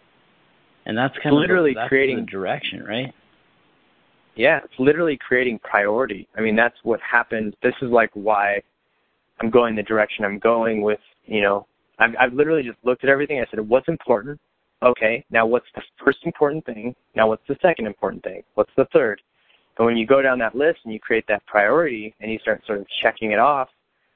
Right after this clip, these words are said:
Speaker 2: I mean, you don't have to argue with yourself about whether that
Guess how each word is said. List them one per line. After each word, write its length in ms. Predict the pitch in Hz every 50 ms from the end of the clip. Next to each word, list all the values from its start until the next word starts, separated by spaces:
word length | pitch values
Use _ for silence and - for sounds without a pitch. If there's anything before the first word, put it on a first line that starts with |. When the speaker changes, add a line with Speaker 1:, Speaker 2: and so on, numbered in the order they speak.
| _ _ _ _ _
Speaker 2:
I 80 | - 113
mean, 300 | 123 120 117 110 107 - _ _ _ _ _ _ _ _ -
you 120 | - 135
don't 160 | 147 156 139
have 140 | 143 143 -
to 100 | - 117
argue 340 | - - 151 175 160 135 127
with 160 | 113 - -
yourself 460 | 104 107 - - - 107 104 104 - _ - -
about 420 | 104 101 104 104 104 101 101 95 _ _ _ _ _ _ _ _ _ -
whether 280 | - 123 120 117 113 107
that 280 | 110 107 104 107 -